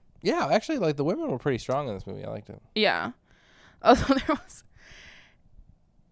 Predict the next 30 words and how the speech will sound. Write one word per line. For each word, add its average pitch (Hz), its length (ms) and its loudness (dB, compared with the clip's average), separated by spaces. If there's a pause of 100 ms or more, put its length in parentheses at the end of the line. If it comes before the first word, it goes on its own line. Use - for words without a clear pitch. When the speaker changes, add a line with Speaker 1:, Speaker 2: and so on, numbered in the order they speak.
(280)
Speaker 2:
I 285 80 12
mean, 330 140 6
and 330 120 4
it, 269 320 4
like, 254 340 2
so 254 240 2
it, 247 200 2
like, 233 180 6
deals 247 240 4
in 196 120 0
stereotypes. 190 580 6
It 190 60 2
was 185 100 2
very, 190 400 4
she - 140 -2
was 190 100 2
all 175 80 4
like, 185 180 0
"Men 339 300 4
are 254 80 6
just - 280 -4
pigs," 302 520 2
and 196 80 -2
then 190 100 -2
he 208 120 -4
was - 120 -10
like, 120 160 -6
"Women 294 240 6
are 208 80 6
stupid." - 640 4